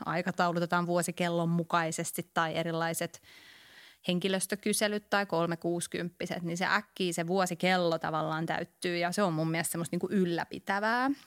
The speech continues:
Ja, ja, ja sitten tämmöiset varsinainen niinku, niinku kehittämishankkeet on ehkä sitten tiettyjä prioriteetteja per vuosi tai ajanjakso, niin sanoisin, että, ähm, ehkä semmoinen kaksikymmentä,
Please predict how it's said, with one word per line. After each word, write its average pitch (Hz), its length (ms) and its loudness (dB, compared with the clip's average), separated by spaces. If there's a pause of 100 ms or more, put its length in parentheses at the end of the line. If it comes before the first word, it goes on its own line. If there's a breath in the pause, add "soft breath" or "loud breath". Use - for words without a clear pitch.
(120)
Ja, 165 320 0
ja, 170 300 -2
ja 175 120 -2
sitten - 320 -8
tämmöiset 175 380 -2
varsinainen 165 540 0
niinku, 165 360 -4 (180)
niinku 170 280 -6
kehittämishankkeet 170 1000 -2
on 180 180 2
ehkä 165 240 -4
sitten 160 360 -6
tiettyjä 165 380 -2
prioriteetteja 170 920 0
per 160 300 0 (520 loud breath)
vuosi 175 360 2
tai 160 200 -2
ajanjakso, 170 680 0
niin 175 180 -4 (420 loud breath)
sanoisin, 330 420 -2
että, 240 460 2
ähm, 226 100 4 (640 loud breath)
ehkä - 140 -4
semmoinen 226 320 0 (220)
kaksikymmentä, - 600 0